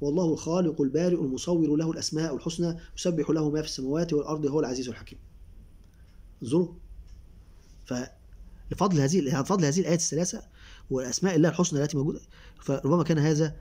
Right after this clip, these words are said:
سببًا في أن، أن حظيت هذه الآيات بهذا الفضل العظيم. فتصور بقى كم ملك، يعني كم حسنة أو كم، كم، أي كم عظيم المغفرة ستحصله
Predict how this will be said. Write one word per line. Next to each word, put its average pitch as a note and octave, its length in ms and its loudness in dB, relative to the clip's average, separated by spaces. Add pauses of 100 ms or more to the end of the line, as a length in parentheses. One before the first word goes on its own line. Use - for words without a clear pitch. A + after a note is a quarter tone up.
(120)
سببًا D3+ 440 2 (220)
في E3+ 320 2 (180)
أن، A#2 260 -8
أن C3 240 -2
حظيت D#3 400 -2
هذه C#3+ 200 2
الآيات C3 580 0 (240)
بهذا C#3+ 160 0
الفضل B2+ 260 -4
العظيم. G2+ 260 -10 (1120)
فتصور - 1500 -2
بقى F3+ 160 4
كم F#3 160 4
ملك، G3 480 0 (440)
يعني A#2+ 240 -6
كم F3 240 0
حسنة F#3 320 0
أو A#2+ 100 -8
كم، E3 420 0
كم، G#3+ 300 0
أي G3 120 8
كم G3 200 0
عظيم D3 260 2
المغفرة C#3+ 300 0
ستحصله - 520 2